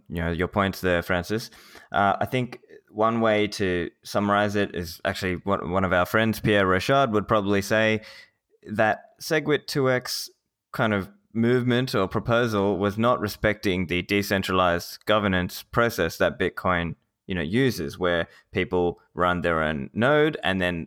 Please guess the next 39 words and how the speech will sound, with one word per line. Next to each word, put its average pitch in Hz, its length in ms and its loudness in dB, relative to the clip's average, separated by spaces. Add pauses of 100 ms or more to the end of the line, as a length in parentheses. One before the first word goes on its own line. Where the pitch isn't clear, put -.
(100)
you 90 180 -8
have 95 180 0
to 90 100 -8
sort 87 200 -2
of 80 140 -6
run 120 180 0
your 113 80 0
node 107 320 2
and 82 160 -4
hope 110 240 0
that 95 160 0
everyone 98 300 2
else 98 180 2
shows 95 260 0
up 95 220 2
at 85 80 -2
the 92 80 -6
same 90 240 -2
Schelling 98 380 0
point 95 260 -4
that 69 140 -6
you 95 180 -2
do. 67 160 -6 (460)
And, 98 280 0 (380)
and 101 220 2
then 98 180 2
in 104 80 -2
terms 107 220 -2
of 95 80 -4
summarizing, 104 720 0 (600)
you 104 120 -8
know, 92 120 -2
what 98 160 2
I 101 100 4
think 98 280 -4
the - 60 -14
Cypher 120 360 0
node 87 320 0
helps - 480 -4